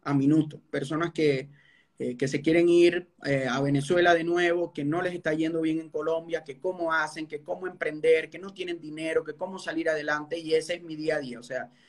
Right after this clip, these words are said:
mirar de qué manera yo potencializo esa persona como para que salga adelante sin importar que trabaje conmigo. Lo primero que le pregunto es si se quiere sanar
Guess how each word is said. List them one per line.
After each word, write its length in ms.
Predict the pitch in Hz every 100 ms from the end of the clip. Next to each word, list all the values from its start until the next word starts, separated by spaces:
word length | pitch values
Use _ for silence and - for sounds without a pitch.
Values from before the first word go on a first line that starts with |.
| _ _ -
mirar 520 | 151 160 165 185 214
de 120 | 233 220
qué 120 | 196
manera 420 | 196 190 202 202
yo 260 | 190 185 190
potencializo 1080 | 196 190 165 151 156 147 180 190 233 240 -
esa 300 | 165 180 190
persona 540 | 180 - 202 190 214
como 200 | - 160
para 140 | 151 151
que 80 |
salga 320 | 147 185 196 196
adelante 440 | 185 185 185 202
sin 180 | 196 175
importar 600 | 160 165 151 180 175 -
que 120 | 185
trabaje 400 | 139 147 143 147
conmigo. 400 | 143 135 131 - _ _ _ _ _ -
Lo 180 | 156 170
primero 340 | 175 190 233
que 80 | 247
le 100 | 240
pregunto 360 | 202 190 196
es 100 | 214
si 140 | - 175
se 200 | - 147
quiere 340 | 165 170 185
sanar 520 | 185 156 156 160 156